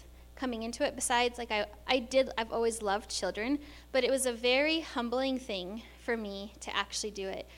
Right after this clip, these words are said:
And so when people would, you know, you meet new people out and about, and they're like, "Oh, what do you do?" And I would just tell people in the beginning, "Oh, I work with children," because I had too much pride in my heart. Um,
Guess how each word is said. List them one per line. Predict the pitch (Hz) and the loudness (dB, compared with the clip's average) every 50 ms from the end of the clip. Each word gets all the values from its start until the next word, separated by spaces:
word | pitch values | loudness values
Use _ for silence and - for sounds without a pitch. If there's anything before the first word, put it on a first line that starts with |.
| - - - - | -20 -20 -10 -6
And | - 269 | -2 2
so | - 294 269 | 4 6 6
when | 269 269 | 6 4
people | 269 - 302 285 - 285 277 | 2 2 0 2 4 4 4
would, | 254 240 233 220 226 - - - - - | 4 4 2 0 -4 -8 -10 -12 -8 -4
you | - 277 | 0 2
know, | 262 | 2
you | 262 269 | 4 4
meet | 277 294 - | 4 4 4
new | 285 294 | 4 2
people | 285 - 285 269 - 254 | 2 2 0 2 4 6
out | 254 254 247 233 226 | 6 6 6 6 4
and | 240 247 | 2 2
about, | 233 233 226 220 240 | 2 4 6 6 6
and | 247 | 4
they're | 254 240 | 2 0
like, | 247 - | 2 4
"Oh, | 466 508 480 453 403 | 4 8 8 8 8
what | 403 392 | 8 6
do | 359 | 6
you | 359 403 381 | 6 4 6
do?" | 302 294 277 254 226 220 - | 6 4 4 4 4 4 2
And | - 247 254 | 0 0 2
I | 254 262 262 | 2 4 4
would | 262 247 | 2 2
just | 254 247 240 - | 0 -2 -2 0
tell | - 226 196 | 0 -2 -2
people | - - 247 226 - 214 202 208 226 220 - - - - - - | -2 -6 -10 -6 -4 -2 -2 -2 -4 -6 -12 -20 -20 -20 -16 -10
in | 226 233 | -8 -6
the | 220 208 | -6 -4
beginning, | 220 214 214 208 208 208 214 - | -4 -4 -4 -4 -4 -2 2 6
"Oh, | 294 294 | 8 10
I | 285 269 262 254 | 10 10 10 8
work | 240 233 233 - | 6 2 0 -2
with | 233 - - | -6 -8 -8
children," | - - 202 196 - - 117 - 233 233 - - - - - - - | -6 -6 -6 -6 -6 -8 -8 -8 -8 -10 -12 -16 -20 -20 -20 -14 -12
because | 247 226 - 254 233 220 220 - | -12 -6 0 0 0 0 0 -2
I | - 240 | -6 -4
had | - 247 240 240 | -2 -2 -2 -2
too | - 269 | -2 -2
much | 247 233 226 - - - - | -2 -2 -2 -2 -4 -6 -6
pride | - - 180 190 196 202 208 | -2 0 2 2 2 2 0
in | 208 | -2
my | 202 196 196 | -4 -4 -4
heart. | 190 214 190 196 - - - - - - - - - - - - - - - - - - | -2 -2 -2 -2 -4 -6 -10 -14 -16 -18 -20 -20 -20 -20 -20 -20 -20 -20 -20 -16 -4 0
Um, | - 247 226 190 196 - - | 2 2 2 2 0 -2 -6